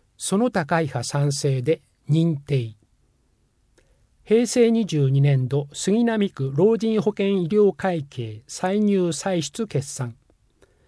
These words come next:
歳入決算額三千八百三十六万七千七百二十四円。歳出決算額三千八百三十六万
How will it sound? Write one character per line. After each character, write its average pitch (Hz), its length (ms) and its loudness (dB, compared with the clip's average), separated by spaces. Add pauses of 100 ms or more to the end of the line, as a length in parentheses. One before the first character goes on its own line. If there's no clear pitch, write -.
(220)
歳 214 300 0
入 208 220 2
決 185 180 -2
算 151 360 -2
額 127 340 -8 (600)
三 220 360 -2
千 226 240 0
八 139 160 -2
百 139 340 -4
三 202 300 -2
十 123 240 -4
六 127 280 -6
万 131 380 -2
七 175 240 0
千 208 340 0
七 151 220 0
百 139 320 -6
二 180 180 0
十 147 200 -6 (120)
四 135 160 0
円。 107 180 -6 (880)
歳 208 320 -4
出 - 220 -6
決 185 160 -2
算 147 340 -2
額 127 320 -8 (480)
三 220 320 -2
千 220 200 2
八 143 140 0
百 143 360 -4
三 196 300 -2
十 127 220 -4
六 127 260 -6
万 131 300 -4